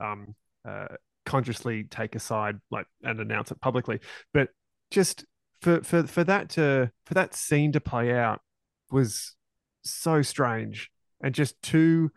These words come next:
two, uh, eras of, of a show now just completely incompatible with each other.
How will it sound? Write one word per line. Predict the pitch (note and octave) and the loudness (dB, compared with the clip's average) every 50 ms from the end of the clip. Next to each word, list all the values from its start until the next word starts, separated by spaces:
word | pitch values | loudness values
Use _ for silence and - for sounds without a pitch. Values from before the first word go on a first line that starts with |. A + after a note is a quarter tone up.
| _ _ _ _ _ _ - | _ _ _ _ _ _ -8
two, | - - E3+ E3 E3 E3 E3 E3 D#3+ - _ _ _ _ _ - | -4 -2 0 0 0 -2 -4 -4 -6 -8 _ _ _ _ _ -8
uh, | B2+ B2+ A#2+ A2+ G#2+ A2 G#2+ G2 - _ _ _ _ _ _ _ _ - | -6 -4 -4 -4 -4 -4 -6 -6 -8 _ _ _ _ _ _ _ _ 2
eras | F3+ E3+ E3 E3 D#3 D3 C3+ A#2 A2 G#2+ - - _ _ | 6 8 8 10 10 8 6 4 2 -2 -8 -12 _ _
of, | - B2+ A#2 | -4 -4 -2
of | - C3+ A#2+ | -2 -2 0
a | B2 B2+ | 0 0
show | - - - C3+ A#2+ A#2 A2+ A2 A2 A2 A2 _ _ _ _ _ - | 0 0 0 2 4 4 4 4 2 0 -4 _ _ _ _ _ -4
now | B2+ B2+ B2+ B2 A#2+ A#2 A2+ A2+ A2 - _ - | 0 2 2 2 4 2 2 0 -2 -6 _ -10
just | - B2+ - - - | -10 -10 -10 -6 -2
completely | - C3+ B2 - - - - D#3 D3+ - C3+ C#3+ C3 | -2 0 0 -2 -4 0 2 2 2 2 2 0 0
incompatible | B2 A#2+ - C3 A2+ - - G#2+ A2 G2 A#2+ A2+ | 0 -2 -4 -6 -6 -4 -6 -6 -4 -4 -2 -2
with | A#2 A2 | -2 -2
each | A2 G#2+ - - | -4 -4 -6 -6
other. | G#2+ G#2 - G2 F2 | -6 -6 -6 -6 -8